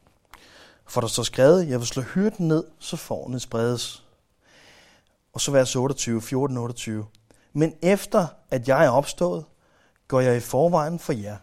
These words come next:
til Galilea." Og det, altså, det, det vers indeholder jo, ja, <laughs> det hele. Øhm, det er en god nyhed, for Jesus vil opstå, og udover at han vil opstå, så er det heller ikke slutningen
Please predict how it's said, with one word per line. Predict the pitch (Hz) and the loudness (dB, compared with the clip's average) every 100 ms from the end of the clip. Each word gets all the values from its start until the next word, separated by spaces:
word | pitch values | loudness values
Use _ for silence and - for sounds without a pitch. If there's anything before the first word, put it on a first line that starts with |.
| - | -12
til | - | -10
Galilea." | 131 120 113 117 120 107 - _ _ _ _ _ _ _ _ _ _ _ _ _ _ _ - | -6 -6 -4 -6 -6 -8 -14 _ _ _ _ _ _ _ _ _ _ _ _ _ _ _ -8
Og | 131 | -6
det, | 139 - | -6 -4
altså, | 139 143 | -2 -4
det, | 127 190 185 - | 0 2 2 2
det | 208 | 2
vers | 139 151 - | 6 4 4
indeholder | 196 185 139 120 | 2 6 6 4
jo, | 117 104 _ _ _ _ | 0 -6 _ _ _ _
ja, | 131 120 - | -2 -2 -4
<laughs> | - - | -10 -2
det | 156 | 0
hele. | - 139 160 160 - - - - - | 2 2 0 -2 -10 -20 -20 -16 0
Øhm, | 147 139 139 135 123 - _ _ - | 4 6 4 2 -2 -14 _ _ 2
det | |
er | 160 | 2
en | 143 | 4
god | 233 247 | 4 4
nyhed, | 180 143 110 | 4 2 0
for | - 139 123 - _ _ _ _ _ _ _ - | 4 4 4 -6 _ _ _ _ _ _ _ -2
Jesus | 160 208 202 127 | 2 2 2 -2
vil | 101 | 0
opstå, | 127 196 - 240 | 2 2 2 2
og | 151 185 | 6 6
udover | 254 214 | 6 2
at | 185 | 2
han | 185 | 4
vil | 156 | 4
opstå, | 139 - - 120 - _ _ _ _ _ _ _ _ - | 4 2 0 0 -2 _ _ _ _ _ _ _ _ -6
så | - | 2
er | |
det | 220 | 2
heller | 202 220 | 4 2
ikke | 208 | 0
slutningen | - 170 214 233 220 190 175 | 0 2 0 0 -2 -2 -6